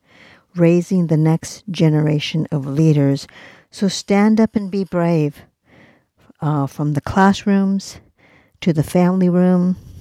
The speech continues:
to the boardrooms. We need strong leaders who are genuine and brave. And all these people were brave enough to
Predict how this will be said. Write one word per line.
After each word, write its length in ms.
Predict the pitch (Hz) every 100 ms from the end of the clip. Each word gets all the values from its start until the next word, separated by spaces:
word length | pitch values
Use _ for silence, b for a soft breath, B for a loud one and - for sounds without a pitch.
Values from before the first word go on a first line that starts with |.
| B B B _ _ -
to 120 | 190
the 80 | 160
boardrooms. 840 | 165 160 160 151 143 147 - - B B B B B -
We 120 | 190
need 240 | 202 220
strong 400 | - - 180 165
leaders 640 | 156 160 156 147 147 - - _ -
who 200 | 180 160
are 120 | 147
genuine 680 | 156 165 160 156 147 143 147 B B B B 165
and 220 | 151 143
brave. 460 | 147 143 156 143 - b b b b b b b b b b b
And 260 | 165 156 -
all 260 | - 175 190
these 240 | 185 196
people 560 | - 180 165 151 147 147 B B B
were 120 | - 131
brave 380 | - 170 180
enough 500 | 190 170 165 165 _ _ b b b b b b b _ _ -
to 540 | - 175 156 151 151